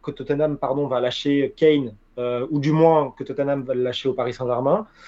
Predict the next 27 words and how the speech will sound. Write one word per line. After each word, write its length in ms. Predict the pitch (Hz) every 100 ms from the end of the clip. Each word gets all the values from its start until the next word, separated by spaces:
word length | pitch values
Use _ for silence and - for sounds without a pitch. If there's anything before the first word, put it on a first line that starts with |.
| - _ -
Euh, 1200 | 135 135 135 131 127 127 127 123 127 123 127 135 156
donc 240 | 143 143
oui, 260 | 190 247 185 - 127
Ramos, 260 | 135 147
il 160 | 165 143
fait 100 | 143
partie 320 | 151 - 151
des, 220 | 143 139
des 160 | 135 139
joueurs, 480 | 135 147 156 - - _ _ _
euh, 100 | 123
performants 680 | 123 175 170 165 156 160 160
à 100 | 135
ce 80 | -
poste-là. 720 | 131 120 - 127 135 160 - - _ _ -
En 80 |
tout 140 | 131 -
cas, 140 | 160
il 100 | 139
l'était 180 | 135 151
avec 120 | 135
le 40 | 127
Benfica. 540 | 123 - 113 143 160
Encore 220 | 147 120
une 80 | 123
fois, 220 | - 139
c-, 260 | - -